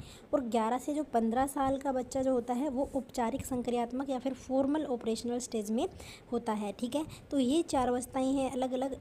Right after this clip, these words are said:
एक एक अवस्था के बारे में जानेंगे कि क्या कुछ इनकी विशेषताएं हैं। और यहीं से guys आपका exam में question mostly बनता है।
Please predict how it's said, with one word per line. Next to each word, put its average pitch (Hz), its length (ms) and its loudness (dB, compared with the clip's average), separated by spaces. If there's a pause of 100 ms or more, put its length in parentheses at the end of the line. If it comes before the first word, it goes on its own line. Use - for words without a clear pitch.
एक 277 320 0
एक 277 160 2
अवस्था 262 360 2
के 269 120 0
बारे 240 220 2
में 247 180 0
जानेंगे 240 480 0 (240)
कि 262 80 -2
क्या 262 200 0
कुछ 262 240 -4
इनकी 247 220 0
विशेषताएं 240 560 0
हैं। 269 180 0 (320)
और 247 80 2
यहीं 262 240 4
से 294 120 -2
guys 254 260 0
आपका 233 200 -4
exam 220 260 -2
में 220 120 0
question 240 380 -4
mostly 233 320 -2
बनता 240 300 -2
है। 269 420 -4